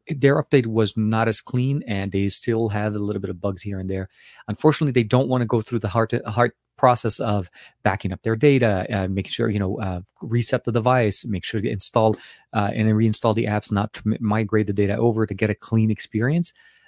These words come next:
Uh, but my hope essentially is that Android twelve will bring in a lot simpler transition from eleven.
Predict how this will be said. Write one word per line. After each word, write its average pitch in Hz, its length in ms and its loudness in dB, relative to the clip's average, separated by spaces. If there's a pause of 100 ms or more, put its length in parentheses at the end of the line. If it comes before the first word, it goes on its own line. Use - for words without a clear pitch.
(140)
Uh, - 80 -10
but 127 160 0
my 127 100 4
hope 160 220 6
essentially 135 340 2
is 107 60 0
that 107 100 0
Android 113 300 2
twelve 104 260 -2
will 98 80 -4
bring 98 200 -4
in 98 120 -4
a 95 60 -8
lot 98 260 -2 (220)
simpler 127 400 -2
transition 87 580 -6
from - 240 -8
eleven. 90 420 -6